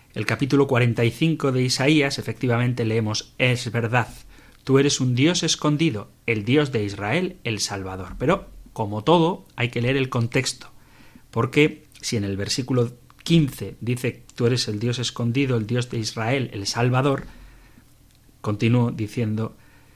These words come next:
"Se avergüenzan y se sonrojan todos por igual, se van avergonzados los fabricantes de ídolos,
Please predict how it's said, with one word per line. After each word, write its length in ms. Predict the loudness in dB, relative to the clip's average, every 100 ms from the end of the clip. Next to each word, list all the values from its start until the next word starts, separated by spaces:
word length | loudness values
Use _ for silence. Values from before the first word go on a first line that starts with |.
| _ _ -20 -18
"Se 120 | 2 6
avergüenzan 720 | 8 8 6 4 2 0 -6
y 60 | -2
se 120 | 0
sonrojan 480 | 2 2 2 0 0
todos 260 | 2 0 0
por 180 | 2
igual, 340 | 4 4 2 0
se 160 | 0
van 160 | 2 4
avergonzados 680 | 2 2 0 0 0 0 2
los 160 | 0
fabricantes 680 | 2 2 2 2 2 2 2
de 120 | 2
ídolos, 460 | 2 0 -2 -10